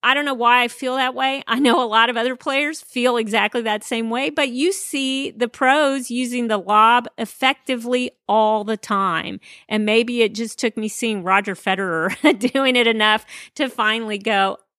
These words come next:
"I should be learning that. I should add that as a, a real part of my game, not just, you know, something I use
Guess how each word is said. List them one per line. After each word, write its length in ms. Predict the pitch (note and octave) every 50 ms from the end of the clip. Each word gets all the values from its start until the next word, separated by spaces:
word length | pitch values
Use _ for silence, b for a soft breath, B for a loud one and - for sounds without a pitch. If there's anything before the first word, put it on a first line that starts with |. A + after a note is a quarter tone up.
| _ _ _ _ _
"I 140 | G#4 C5+ C5+
should 160 | - F4+ C4
be 280 | F#3+ A3+ A3+ A3 G#3+ G#3+
learning 400 | G3+ A#3 A#3+ B3 A#3 G#3+ G3+ F#3+
that. 240 | F#3 F3 E3+ - -
I 140 | - - C4
should 240 | - - - D#4+ C4
add 320 | G#3+ G3 G#3 G3+ G3+ F#3
that 240 | F#3+ F3+ E3+ F3 - _ _ _
as 220 | - G3+ G3+ F3+ F#3+
a, 80 | G3+ - _
a 80 | - G#3
real 300 | F#3+ G3 G#3+ G#3+ G#3+ G3+
part 240 | G3 - G#3 F3+ F3
of 80 | E3+ E3+
my 140 | E3 E3 E3
game, 440 | E3 - F#3 F3 D#3+ D#3+ E3+ E3+
not 280 | E3+ F3+ E3+ F3+ - G3+
just, 320 | G3+ G3+ F3 E3+ - -
you 100 | G#3 F#3+
know, 140 | F3+ E3+ E3
something 340 | D#3+ - - A3 G3+ G#3+ G3
I 120 | F#3+ F#3
use 500 | F#3 F3 F3+ G3+ G#3 G3+ G3 F#3+ F3+ -